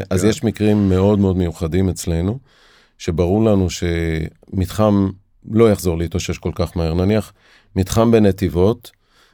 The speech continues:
Speaker 1: זה מתחם שתושביו התפנו או פונו, אה,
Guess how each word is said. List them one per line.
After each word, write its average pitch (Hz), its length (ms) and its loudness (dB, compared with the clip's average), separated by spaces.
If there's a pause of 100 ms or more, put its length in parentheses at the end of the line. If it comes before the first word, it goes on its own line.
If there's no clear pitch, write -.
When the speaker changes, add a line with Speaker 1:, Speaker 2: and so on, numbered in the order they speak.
Speaker 1:
זה 92 140 0
מתחם 104 380 0
שתושביו 98 840 0 (340)
התפנו 104 840 2
או 90 180 -2
פונו, 117 500 2 (560)
אה, 92 440 2